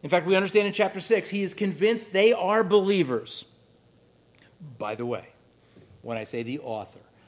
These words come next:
we're not going to spend time arguing today over who the author of Hebrews was, okay?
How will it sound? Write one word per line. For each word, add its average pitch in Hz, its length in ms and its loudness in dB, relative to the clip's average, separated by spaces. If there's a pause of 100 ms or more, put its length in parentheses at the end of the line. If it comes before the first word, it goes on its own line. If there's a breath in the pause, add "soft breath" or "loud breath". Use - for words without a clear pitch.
(140)
we're 110 80 -10
not 110 180 -6
going 127 120 -8
to 117 40 -12
spend 131 300 -10
time 107 420 -8
arguing 113 540 -10
today 98 400 -12
over 107 300 -14
who 110 220 -12
the 110 180 -12
author 107 360 -14
of 101 80 -18
Hebrews 90 460 -16
was, - 420 -20 (320)
okay? 107 420 -6